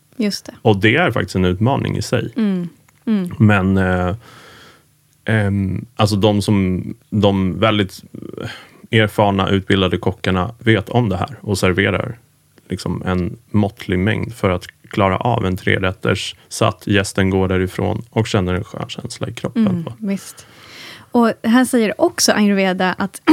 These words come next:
Speaker 1: <clears throat> du ska heller inte överäta,
Speaker 2: Nej.
Speaker 1: för det kommer också försvåra för din Agni.
Speaker 2: Ja.
Speaker 1: Så även om du har en helt,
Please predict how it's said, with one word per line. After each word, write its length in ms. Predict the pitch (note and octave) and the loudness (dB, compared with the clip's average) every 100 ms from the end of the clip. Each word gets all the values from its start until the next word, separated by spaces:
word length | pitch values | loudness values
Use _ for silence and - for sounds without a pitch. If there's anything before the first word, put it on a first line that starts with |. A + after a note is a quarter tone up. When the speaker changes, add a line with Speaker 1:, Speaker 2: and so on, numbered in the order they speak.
| E4 C#4+ | 6 6
Speaker 1:
<clears throat> 320 | A#3+ - _ | 4 -4 _
du 280 | A#3 A3 A#3 | -4 0 2
ska 120 | B3 | 2
heller 160 | A#3+ C#4 | 2 4
inte 240 | C#4 F#3+ - | 2 2 2
överäta, 1040 | A#3 G3+ F#3 F#3 - C#4 B3 - - - - - - - B2 | 2 2 2 0 2 0 0 -2 -2 -2 -4 -10 -20 -10 -2
Speaker 2:
Nej. 160 | G2 G#2+ | 0 2
Speaker 1:
för 100 | G3+ | 0
det 100 | G3 | 0
kommer 200 | B3 A3+ | 2 2
också 240 | - - | 0 0
försvåra 340 | C#4+ B3+ F3 E3+ | 0 2 0 0
för 100 | - | -2
din 140 | F3 | -2
Agni. 300 | - - A3+ - - | -2 -2 -6 -8 -2
Speaker 2:
Ja. 160 | G2 F#2+ | 0 0
Speaker 1:
Så 140 | - | 0
även 240 | A#3+ A3+ | 2 4
om 100 | B3+ | 4
du 60 | A#3+ | 4
har 120 | G#3+ | 2
en 60 | F#3+ | 0
helt, 520 | F#3+ D#4 D4+ C4+ | 2 2 4 2